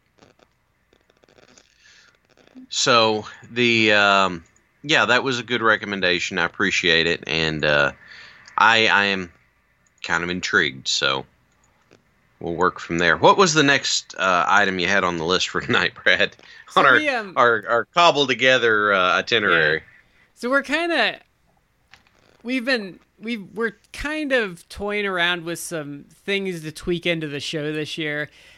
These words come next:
Speaker 2: Just some things to maybe step outside of wrestling, kinda get into, like, maybe our personalities a little more. So one of the things we're kind of talking about doing is maybe an intermittent, like, what are we playing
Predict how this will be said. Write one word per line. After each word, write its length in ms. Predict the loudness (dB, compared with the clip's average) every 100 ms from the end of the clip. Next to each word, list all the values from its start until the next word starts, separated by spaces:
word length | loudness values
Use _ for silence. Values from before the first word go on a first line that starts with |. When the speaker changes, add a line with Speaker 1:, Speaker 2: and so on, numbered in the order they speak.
| _
Speaker 2:
Just 220 | -6 -4
some 160 | -4 -6
things 360 | -2 -2 -2
to 80 | -6
maybe 320 | -2 -2 -2
step 440 | -8 -6 -4 -4 -6 _ _ _ _ _ _ _
outside 440 | -4 -4 0 0 0
of 80 |
wrestling, 540 | -2 -4 -4 -6 -4 -6
kinda 280 | -4 -2 0
get 160 | -2
into, 320 | -2 -2 -4
like, 280 | -2 -4 -6 _ _ _ _ _ _ _ -6
maybe 260 | -4 0
our 80 | -2
personalities 880 | -4 -6 -6 -6 -4 -4 -4 -4 -6
a 60 | -8
little 180 | -8
more. 320 | -6 -6 -4 -6
So 180 | -6
one 140 | -6 -4
of 80 | -6
the 80 |
things 320 | -6 -6 -6 -6
we're 120 | -8
kind 680 | -12 -14 -4 -2 -2 -4
of 80 | -10
talking 380 | -8 -8 -8 -8
about 220 | -6 -6
doing 360 | -4 -4 -4 -6
is 120 | -6
maybe 560 | -4 -4 -2 -2 -4 -8 -20 _ _ -20 _ _ _
an 160 | -8
intermittent, 640 | -4 -2 -2 -4 -4 -6 -6
like, 240 | -6 -6
what 200 | -4 -4
are 60 | -4
we 120 | -6
playing 800 | -10 -10 -8 -6 -6 -8 -10 -16